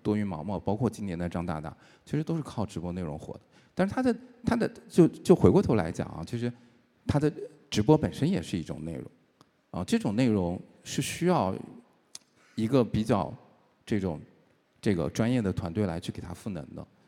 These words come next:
啊，这一点上面，我相信永安啊，包括国情，他们都会有这样的感受。所以机构在这个过程中，你能够跟你的K O L一起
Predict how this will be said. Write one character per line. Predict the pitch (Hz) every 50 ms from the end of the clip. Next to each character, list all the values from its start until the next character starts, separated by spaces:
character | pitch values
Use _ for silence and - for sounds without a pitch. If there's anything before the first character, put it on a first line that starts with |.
| _ _
啊， | - 101
这 | - 160
一 | 156
点 | 156 101 85
上 | 92 110
面， | 104 104 92
我 | 82
相 | 82 - 107 110
信 | 110 - 117 101
永 | 87 80 78 80
安 | 85 98
啊， | 101 95 92 90 82 82
包 | - 95
括 | 92
国 | 87 - 95
情， | 95 - - 82 80 - - - - _
他 | - -
们 | 117 117
都 | 123 139
会 | 151 165
有 | 147 92 78
这 | - -
样 | 95 82
的 | 80
感 | 85 - - - -
受。 | - - - - - _ - - _ _
所 | - 139
以 | 135 135 - - - -
机 | - 185
构 | 165 214 190
在 | 151 156 131
这 | 123 123
个 | 107 101
过 | - 110
程 | 98 98 98 92 101
中， | 107 98 92 - - - - - _ _ _ _
你 | - 123 117 107 95 85 82
能 | 90 90 82 90 117
够 | 127 185 180 123 98
跟 | - - 135 127 131
你 | 123 95
的 | 82 87 87
K | - - - 123
O | 113 117
L | 113 113 104 95 - - -
一 | 180 143
起 | 120 - - - - - - -